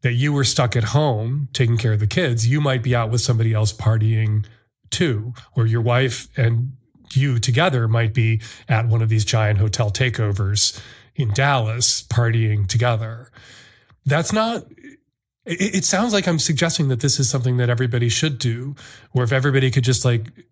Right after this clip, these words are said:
I, I reject the idea that if everybody was just open-minded enough, everyone would be non-monogamous. I don't think that's true. I think monogamy works for a lot of people.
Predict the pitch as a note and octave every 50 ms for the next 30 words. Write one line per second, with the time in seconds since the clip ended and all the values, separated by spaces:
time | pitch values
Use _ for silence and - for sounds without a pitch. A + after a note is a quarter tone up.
0 | - - - - C#3+ C#3+ C#3 C3+ C#3 D3 C3 - C#3+ C#3 C#3 C#3 - - - C#3
1 | B2 B2 B2 A2+ C3+ C3 B2 A2+ A2 G#2+ A#2 G#2 B2 C3 C3+ F3 D#3+ D#3 D3 C#3+
2 | C#3 C3+ - C#3 A#2+ - C3 B2+ B2+ B2+ A#2+ B2 A#2 A#2+ C3+ C#3 C#3 B2 B2 A#2+
3 | A2+ A2+ A2 G#2+ A2 A2 A2+ B2 A#2 A#2 A#2 A#2 A2+ G#2+ G#2+ A#2 A2 G#2+ G#2+ G#2+
4 | G#2 G#2+ A2 A2 B2 D#3 D#3 A#2+ G#2+ A2 B2 C3+ - - - - - - - -
5 | - _ _ - B2 B2+ C#3+ C#3+ C3 - C#3+ C3 A2+ - B2 B2 A#2 - - -
6 | - - B2+ B2 C3 D#3 F#3+ F#3 B2 A#2 C#3 B2+ A2+ A2+ A2+ A2 A2+ A2+ A#2 A#2
7 | A#2 A2 A#2+ A#2 A2 - - - B2 A#2 A#2 A2+ A#2 A#2 - - A#2+ G#2+ G2+ G2+
8 | G#2 G#2+ G#2 G#2+ - D#3+ E3+ - - F#3+ G3+ G#3 G3